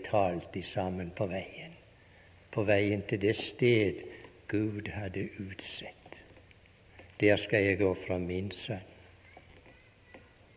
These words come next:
Når de var på veien, du har sikkert lagt merke til når du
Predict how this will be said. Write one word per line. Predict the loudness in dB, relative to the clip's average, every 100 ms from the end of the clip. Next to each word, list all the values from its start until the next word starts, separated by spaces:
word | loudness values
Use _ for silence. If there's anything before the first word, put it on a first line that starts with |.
| -20 -20 -20 -20 -20 -20 -20 -20 -20 -20 -20 -20 -20 -20 -10
Når | -2
de | 2
var | 2 2
på | 0 2
veien, | 2 0 -4 -10 -14 -16 -12 -2
du | 0
har | 0
sikkert | -2 -2 0
lagt | 2 0 2
merke | 0 0 -4 0
til | 2
når | 2
du | 2